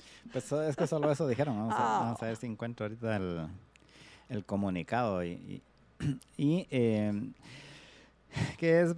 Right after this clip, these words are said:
Speaker 1: eh, básicamente, vamos a ver, "Release of political prisoners from Nicaragua". Aquí está, vamos a ver. <clears throat> Eh, esto lo publicaron hoy en la mañana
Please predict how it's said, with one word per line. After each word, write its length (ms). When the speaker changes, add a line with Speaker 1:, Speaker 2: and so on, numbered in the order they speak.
Speaker 1:
eh, 640
básicamente, 500
vamos 220
a 60
ver, 200
"Release 360
of 100
political 460
prisoners 640
from 300
Nicaragua". 560
Aquí 180
está, 200
vamos 260
a 40
ver. 180
<clears throat> 420
Eh, 680
esto 340
lo 100
publicaron 640
hoy 120
en 100
la 60
mañana 600